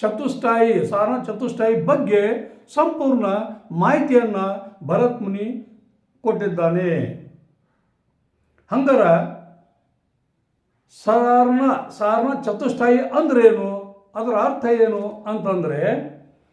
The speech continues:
ಸಾರನ ಚತುಷ್ಟಾಯಿ ಇದೊಂದು ಸಂಗೀತ ಜಗತ್ತಿನಲ್ಲಿ ಬರುವಂತಹ ಅಚ್ಚುಕಟ್ಟು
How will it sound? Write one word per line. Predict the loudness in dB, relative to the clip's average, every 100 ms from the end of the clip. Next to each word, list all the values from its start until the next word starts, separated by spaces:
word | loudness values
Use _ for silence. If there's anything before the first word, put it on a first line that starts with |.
| _ _ _
ಸಾರನ | 0 2 2 0 -4 -6
ಚತುಷ್ಟಾಯಿ | -6 -6 -6 -6 0 2 2 2 0 -4 -8 -18 -20 _ _ _ _ _ _ _ _ _ _
ಇದೊಂದು | 2 4 4 4 6 6 6 -2 -10 -20 _ _ -6
ಸಂಗೀತ | -2 0 0 -2 0
ಜಗತ್ತಿನಲ್ಲಿ | -2 0 -2 -2 -2 0 4 4 2
ಬರುವಂತಹ | 0 0 2 2 2 2 2 0 -2 -10 -20 _ -8
ಅಚ್ಚುಕಟ್ಟು | -8 -6 -6 -2 -2 0 0 0 -2 -6